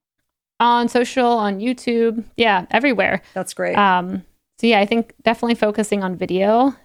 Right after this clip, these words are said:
Speaker 1: and, yeah, uh, like, authenticity, I think, is a big one going forward.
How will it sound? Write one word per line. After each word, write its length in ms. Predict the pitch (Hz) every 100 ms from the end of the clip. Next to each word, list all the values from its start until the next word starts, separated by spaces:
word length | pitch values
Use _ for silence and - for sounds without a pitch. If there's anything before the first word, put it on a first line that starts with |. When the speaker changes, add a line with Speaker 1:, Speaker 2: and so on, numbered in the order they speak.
| _
Speaker 1:
and, 480 | 202 185 180 180 190 - _ _ _ _ _
yeah, 280 | 202 185 - _
uh, 240 | 196 175 - _ _
like, 140 | 208 202
authenticity, 720 | 226 208 202 196 - - 202 -
I 60 |
think, 120 | 190
is 100 | 190
a 60 | 185
big 240 | 175 185
one 140 | - -
going 220 | - -
forward. 400 | - - - 202